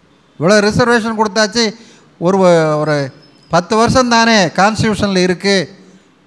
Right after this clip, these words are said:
இன்னைக்கு எத்தனை பத்து வருஷம் ஆகிப்போச்சு, இன்னும் ஒதுக்கீடு என்பது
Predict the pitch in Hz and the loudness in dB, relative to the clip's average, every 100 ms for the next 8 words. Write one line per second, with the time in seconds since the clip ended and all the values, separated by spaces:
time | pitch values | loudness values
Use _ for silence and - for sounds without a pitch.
0 | - 190 165 165 240 233 202 196 233 226 | -8 -4 -2 -2 0 0 0 0 2 2
1 | 220 220 202 175 180 139 190 147 - - | 2 2 2 0 -2 -2 -2 -2 -8 -20
2 | - - 208 277 277 240 254 254 233 214 | -20 -4 0 4 4 4 2 0 2 0
3 | 208 220 | 0 0